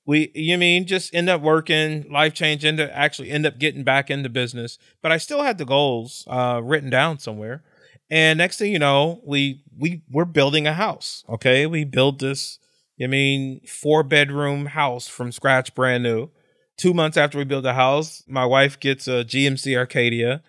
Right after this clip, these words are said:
A couple weeks later, I end up with the Audi A six, sunroof, leather seats. And where the big hit was, it was when actually it brought tears to my eyes. I had this Mack truck. We had just got this,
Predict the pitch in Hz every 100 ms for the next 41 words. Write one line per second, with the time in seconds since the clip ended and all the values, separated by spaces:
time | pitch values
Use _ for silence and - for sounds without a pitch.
0 | _ _ _ - 127 123 165 156 151 139
1 | 139 135 131 131 135 139 139 131 127 131
2 | 123 131 135 123 127 - - 127 - 123
3 | 127 123 123 139 135 123 123 127 131 123
4 | 160 - - _ _ _ _ 139 135 127
5 | 156 147 131 110 147 208 233 208 139 -
6 | 113 107 107 127 - _ _ _ _ _
7 | _ _ _ - 139 139 131 151 208 175
8 | 170 165 143 131 123 - 143 139 127 113
9 | 110 117 110 117 - - 131 151 151 160
10 | 139 127 131 147 156 - 120 117 131 127
11 | 131 139 147 139 139 123 -